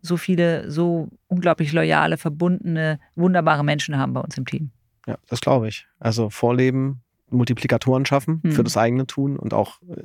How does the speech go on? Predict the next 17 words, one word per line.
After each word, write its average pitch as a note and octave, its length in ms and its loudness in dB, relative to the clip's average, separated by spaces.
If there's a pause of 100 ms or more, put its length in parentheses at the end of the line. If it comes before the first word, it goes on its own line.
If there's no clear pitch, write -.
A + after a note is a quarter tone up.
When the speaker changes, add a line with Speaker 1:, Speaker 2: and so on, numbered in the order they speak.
Speaker 2:
die C#3+ 200 -6
Multiplikatoren A#2 600 0
sollen G#2+ 160 0
natürlich A2 340 -4
auch C#3 180 0
und G#2 140 -4
helfen A2+ 180 -2
wahrscheinlich A2 380 -2
auch, A#2+ 260 0
wo A#2 120 -4
sie G#2+ 100 -4
nur G#2 100 -2
können. B2+ 200 0
Also G2+ 180 -4
auch F#2+ 80 -6
eine F2+ 120 -2
Hausdame, A2+ 560 0